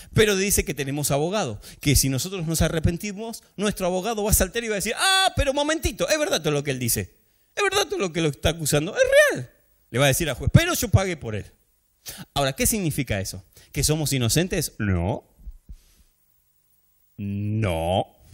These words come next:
No. <laughs> Claro que no, no somos inocentes, somos culpables.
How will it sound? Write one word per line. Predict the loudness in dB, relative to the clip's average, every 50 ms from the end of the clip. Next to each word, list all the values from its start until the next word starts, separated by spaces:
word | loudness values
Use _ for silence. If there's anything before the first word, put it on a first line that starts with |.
| -20 -20 -20 _ _ _ _ _ _ _ _ _ _ _ _ _ _ _ _ _ _ _ _ _ _ _ _ _ _ _ _ -20 -20 -20 _ _ _ _ _ _ _ _ _
No. | -6 -4 -2 0 2 2 2 2 2 2 0 0 0 0
<laughs> | -2 -4 -6 -4 -4 -4 -4 -4 -8 -12 -12 -12 _ -12 -4 -4 -4 -4 -4 -10 -18 -16 -16 -18 -16 _ -20 -20 _ _ _ -18 -16 -16 -16 -16 -18 -20 -20 -20 -20 _ -6
Claro | -2 0 0 2 0 -2 -4
que | -6 -6
no, | -6 -6 -6
no | -8 -8
somos | -6 -4 -4 -2 -2 0 0
inocentes, | 0 -2 -2 -4 -4 -4 -6 -6 -6 -4
somos | -2 -2 -2 -2 -4 -4
culpables. | -6 -6 -4 -2 -2 -2 -2 -4 -6 -8 -8 -12